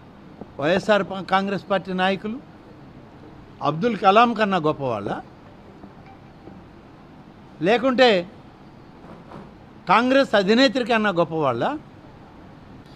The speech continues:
"మేము పెట్టము" అని అంటే, మీరు ఎవరికన్నా అతీతులు అని అడుగుతున్నాను నేను.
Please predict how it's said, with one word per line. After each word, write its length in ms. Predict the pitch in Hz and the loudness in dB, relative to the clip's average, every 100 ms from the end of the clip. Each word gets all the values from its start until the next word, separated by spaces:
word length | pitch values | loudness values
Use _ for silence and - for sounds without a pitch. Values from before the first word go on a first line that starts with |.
| - - - - - | -20 -20 -20 -20 -12
"మేము 520 | 127 170 180 170 151 143 - - - - - | -4 0 2 2 0 -4 -14 -20 -20 -20 -4
పెట్టము" 640 | 175 - 220 202 233 226 - - - - | -4 2 2 4 2 2 -4 -18 -20 -10
అని 160 | 160 156 | -6 -2
అంటే, 440 | 151 190 170 131 143 - - - - - - - - - - - - - - - - - - - 135 | -2 0 0 -2 -6 -18 -20 -20 -20 -20 -20 -20 -20 -16 -14 -14 -20 -20 -20 -20 -20 -20 -20 -12 -4
మీరు 180 | 160 | -2
ఎవరికన్నా 520 | 139 151 196 226 214 185 | 0 0 -2 -4 -2 -2
అతీతులు 460 | 170 185 147 170 | -4 -6 -6 -6
అని 180 | 156 151 | -4 -4
అడుగుతున్నాను 520 | 135 127 123 107 101 | -6 -8 -10 -12 -14
నేను. 140 | 92 | -16